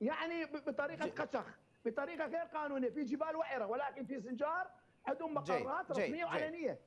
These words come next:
Speaker 1: هذا الموضوع.
Speaker 2: أ-، أعود لحضرتك. س-، دكتور أحمد، شنو موضوع ال-، ال-، ال-، البككة في سنجار؟ معقولة أكو فصائل مسلحة اليوم،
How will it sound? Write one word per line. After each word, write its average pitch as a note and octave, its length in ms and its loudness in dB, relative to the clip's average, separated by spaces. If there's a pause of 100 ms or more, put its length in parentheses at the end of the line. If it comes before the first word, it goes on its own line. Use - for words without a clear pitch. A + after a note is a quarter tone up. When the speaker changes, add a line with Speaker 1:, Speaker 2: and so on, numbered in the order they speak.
(200)
Speaker 1:
هذا E4 220 0
الموضوع. A#3 300 0
Speaker 2:
أ-، F#3 180 0
أعود F#3+ 340 4
لحضرتك. C3 600 -2
س-، - 160 -16
دكتور E3 440 -2
أحمد، G#3+ 280 -6
شنو A#3+ 220 -8
موضوع F3 480 -8
ال-، A2+ 100 -12
ال-، A#2 300 -12
ال-، C3+ 60 -16 (340)
البككة C3 640 -6
في C#3+ 160 -2
سنجار؟ B2 380 -4
معقولة - 560 -6
أكو D3 160 -6
فصائل C#3+ 420 -6
مسلحة C3+ 460 -4
اليوم، B2+ 320 -6